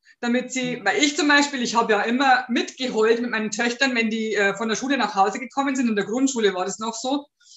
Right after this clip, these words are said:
Speaker 1: Äh, und die sind dann da gesessen, hatten schon von acht bis zwölf Schule, mussten sich da hinsetzen.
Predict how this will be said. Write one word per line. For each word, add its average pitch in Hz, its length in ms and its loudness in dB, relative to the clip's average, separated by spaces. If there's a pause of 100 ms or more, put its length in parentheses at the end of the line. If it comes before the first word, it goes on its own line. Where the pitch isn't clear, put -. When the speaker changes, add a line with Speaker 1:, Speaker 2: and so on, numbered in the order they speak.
(280)
Speaker 1:
Äh, 233 220 4
und 240 140 2
die 233 40 -2
sind 262 140 0
dann 220 120 4
da 202 140 6
gesessen, 285 720 -2 (220)
hatten 277 340 -2
schon 269 480 -2
von 233 200 -6
acht - 340 -2
bis - 280 -8
zwölf 233 300 4
Schule, 302 380 0
mussten 254 360 -4
sich 247 180 -2
da 202 100 2
hinsetzen. 285 960 0